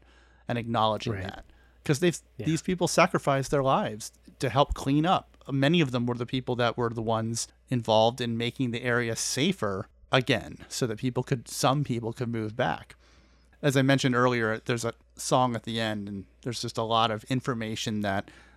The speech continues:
Speaker 1: through, like, title cards that we get in the last, like, eight minutes of the episode. And it's fascinating information because after seeing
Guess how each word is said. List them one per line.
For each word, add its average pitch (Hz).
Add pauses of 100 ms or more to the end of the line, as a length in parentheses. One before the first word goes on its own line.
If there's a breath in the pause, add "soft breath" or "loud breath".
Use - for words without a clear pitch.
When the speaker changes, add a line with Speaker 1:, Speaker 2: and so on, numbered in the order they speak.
(160 loud breath)
Speaker 1:
through, 110
like, 101
title 120
cards 95
that 104
we 107
get 110 (320 soft breath)
in 123
the 113
last, 107
like, 104
eight 120
minutes 113
of 107
the 98
episode. 101 (540 loud breath)
And 113
it's 117
fascinating 123
information 107
because 101 (500)
after 143
seeing 123